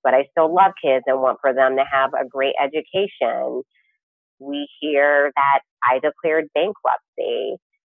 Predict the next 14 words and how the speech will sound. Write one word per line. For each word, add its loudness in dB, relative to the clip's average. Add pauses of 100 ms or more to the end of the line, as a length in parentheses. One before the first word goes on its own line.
(120)
And 0
I 4
can -2
elaborate 2
on -2
that 0
one 0
for 2
our 4
alum 2 (160)
who -2
had -6
declared -2
bankruptcy. -4